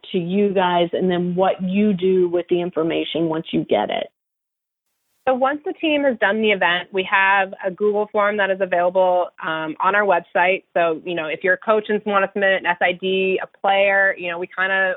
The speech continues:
Speaker 2: we're not, we're leaving that open to whoever wants to submit. Um, we take that information and we are using it to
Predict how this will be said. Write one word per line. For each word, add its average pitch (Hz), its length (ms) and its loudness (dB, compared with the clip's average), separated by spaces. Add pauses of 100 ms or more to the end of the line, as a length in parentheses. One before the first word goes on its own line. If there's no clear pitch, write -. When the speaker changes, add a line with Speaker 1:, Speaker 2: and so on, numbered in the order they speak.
Speaker 2:
we're 190 80 -4
not, 190 200 -6
we're 202 140 0
leaving 254 240 2
that 214 180 2
open 175 360 0
to 175 80 -2
whoever 175 400 2
wants 160 320 -4
to 165 120 -6
submit. 160 420 0 (360)
Um, 170 340 2
we 190 140 2
take 214 360 0 (260)
that 185 280 0
information 185 1000 -2 (560)
and 175 840 0 (300)
we 175 680 0 (340)
are 180 180 4
using 185 480 0
it 202 160 0
to 202 100 0